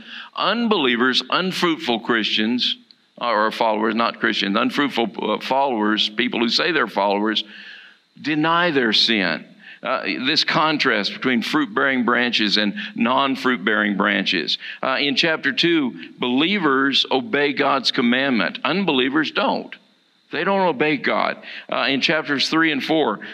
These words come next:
believers demonstrate love for others. Unbelievers don't do that. In chapter two, believers live in patterns of righteousness. Unbelievers don't.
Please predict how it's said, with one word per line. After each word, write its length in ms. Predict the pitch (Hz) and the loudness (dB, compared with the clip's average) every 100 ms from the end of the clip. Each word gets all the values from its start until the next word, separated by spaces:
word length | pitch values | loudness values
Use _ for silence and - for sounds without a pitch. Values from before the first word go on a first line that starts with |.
| - | -10
believers 640 | 117 127 151 180 170 120 | -4 0 2 2 0 0
demonstrate 720 | 101 123 165 170 139 165 160 135 | 0 0 0 0 0 0 0 2
love 340 | 135 165 160 | 2 2 0
for 200 | 151 123 | 0 2
others. 380 | 110 90 85 - | 2 0 -2 -2
Unbelievers 600 | 113 147 170 175 160 - | 0 0 2 2 0 0
don't 240 | 165 147 | -2 0
do 160 | 160 175 | 0 2
that. 340 | 127 90 - - - - - - _ | 2 0 -2 -12 -14 -16 -20 -20 _
In 200 | 131 127 | -6 -2
chapter 340 | - 156 151 | 0 0 -2
two, 260 | 123 165 147 | -2 0 2
believers 520 | 113 123 165 160 127 | 2 2 2 0 0
live 220 | 143 151 | 0 2
in 120 | 135 113 | 0 0
patterns 460 | 147 151 151 135 | 0 0 2 0
of 100 | 123 | 0
righteousness. 840 | 110 117 147 131 101 101 107 104 - - - - | 2 2 2 0 -2 0 0 0 -4 -10 -18 -8
Unbelievers 1040 | 135 151 147 135 131 135 131 123 123 117 | -4 0 0 0 2 2 2 2 0 0
don't. 520 | - 110 104 95 - | 0 0 2 -2 -4